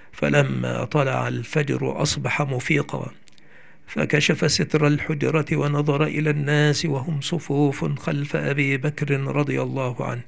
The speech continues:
فتبسم لما رأى من اجتماعهم على رجل واحد وألفتهم وتآخيهم.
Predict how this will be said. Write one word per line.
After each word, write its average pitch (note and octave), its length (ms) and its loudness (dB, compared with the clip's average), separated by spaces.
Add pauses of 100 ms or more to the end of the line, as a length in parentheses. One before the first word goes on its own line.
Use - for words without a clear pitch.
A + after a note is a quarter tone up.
(360)
فتبسم C3 960 -2 (720)
لما B2+ 320 2
رأى C3+ 380 6
من B2+ 200 0
اجتماعهم C3+ 880 0
على B2+ 340 0
رجل C3 460 0
واحد C3+ 460 0 (520)
وألفتهم C3+ 800 2
وتآخيهم. A#2+ 1000 0